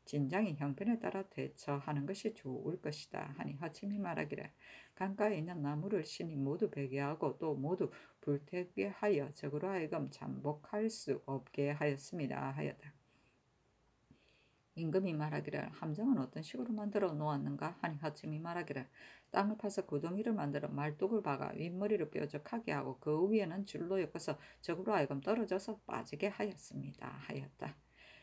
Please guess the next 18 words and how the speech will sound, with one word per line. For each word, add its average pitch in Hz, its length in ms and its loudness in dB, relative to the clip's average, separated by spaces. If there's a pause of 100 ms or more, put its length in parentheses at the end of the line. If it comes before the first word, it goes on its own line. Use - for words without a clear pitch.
(200)
이 170 460 6
일대로는 143 920 4
편안하게 147 480 0
쉬며 131 500 -4
기운을 175 400 -2
돋군 165 340 -4
군사로 160 380 -4
멀리서 135 480 -2
오는 196 220 -2
필요한 175 500 -2
적군을 180 480 -4
기다리는 139 540 -2
것을 180 240 -4
말한다. - 520 -10 (800)
임마는 160 840 2
가격에서 156 600 -2
말을 147 400 2
갈아대어 151 720 0